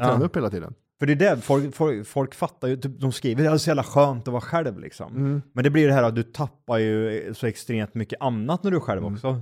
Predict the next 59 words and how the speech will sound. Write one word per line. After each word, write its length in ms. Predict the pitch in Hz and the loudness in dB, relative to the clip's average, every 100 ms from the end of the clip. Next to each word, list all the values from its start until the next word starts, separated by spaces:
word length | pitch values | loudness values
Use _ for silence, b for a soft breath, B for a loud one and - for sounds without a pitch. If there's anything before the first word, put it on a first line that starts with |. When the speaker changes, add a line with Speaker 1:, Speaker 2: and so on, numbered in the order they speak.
| 113 | -6
Speaker 2:
Typ 160 | 117 - | -10 -2
såhär, 140 | 113 | 0
ja, 200 | 107 151 | 4 2
du 100 | 135 | 2
träffade 380 | 139 127 - 123 | -2 -4 -4 -4
någon 340 | 120 107 104 | -2 -4 -6
på, 720 | 104 110 101 98 95 92 87 - | -8 -8 -4 -2 -4 -4 -6 -10
på 80 | |
stan, 460 | 95 - 131 143 104 | -16 -6 -4 -4 -6
liksom. 400 | 80 - - 95 | -12 -16 -18 -16
Du 100 | 101 98 _ | -16 -18 _
blir 340 | 104 101 117 | -20 -10 -6
ju 120 | 117 110 | -4 -4
typ 180 | 101 | -8
såhär, 120 | - 101 | -10 -8
du 60 | |
vet 100 | 120 | -8
inte 120 | 120 98 | -8 -10
hur 20 | |
du 20 | 90 | -12
ska 120 | 95 | -14
föra 340 | - 95 82 | -8 -6 -6
dig. 280 | 135 82 - _ _ | -8 -12 -18 _ _
Speaker 1:
Nej, 240 | 139 147 | 0 0
exakt. 340 | 139 - 131 - | 0 -2 -4 -6
Speaker 2:
För 120 | - | -2
det 80 | 117 | 0
är 120 | 110 | 0
som 160 | 131 120 | -2 -6
du 80 | |
säger, 320 | 110 101 117 117 | -4 -4 -2 -2
det 120 | 120 | -2
är 40 | |
en 120 | 107 110 | -2 -4
muskel 320 | 90 - 113 | -6 -8 -6
du 60 | |
Speaker 1:
Mm. 80 | 113 | -2
Speaker 2:
behöver 180 | 120 107 | 0 0
liksom 300 | 101 - 104 | -2 -6 -4
underhålla 380 | 101 95 90 104 | -2 -2 -4 -2
hela 200 | 120 92 | -4 -6
tiden, 300 | - 92 98 | -8 -8 -6
och 60 | |
gör 160 | 101 92 | -4 -4
du 60 | 120 | -4
inte 180 | 117 | -4
det, 160 | 110 104 | -6 -6
nej, 200 | 95 110 | -6 -6
då 100 | 104 | -8
sitter 340 | - 101 - 131 | -12 -14 -12 -10
du 80 | |
där 80 | 101 | -10
sen, 200 | - 87 | -10 -14
du 80 | 80 | -12
är 140 | 73 76 | -14 -14
en 80 | |
incel, 500 | 78 87 78 92 73 | -12 -14 -12 -10 -10
liksom. 280 | 67 - - | -12 -16 -12
Speaker 1:
Ja, 300 | 117 135 131 | -2 0 0